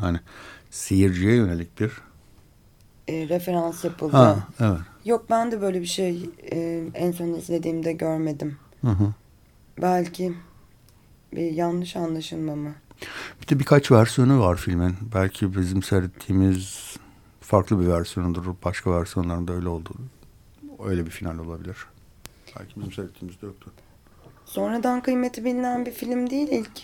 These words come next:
Speaker 2: herhalde gösterildiği zamandan itibaren belli bir yere konan bir film ama şimdi dönülüp bakıldığında herhalde Lang'ın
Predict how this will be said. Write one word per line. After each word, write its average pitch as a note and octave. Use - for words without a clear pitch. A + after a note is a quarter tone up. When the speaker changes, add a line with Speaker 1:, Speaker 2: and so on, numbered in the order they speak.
Speaker 2:
herhalde G3
gösterildiği F#3+
zamandan F#3
itibaren F3
belli F3
bir F3
yere D#3+
konan D#3
bir D#3+
film G3+
ama G#3
şimdi G3+
dönülüp F#3+
bakıldığında F#3
herhalde F#3
Lang'ın F3+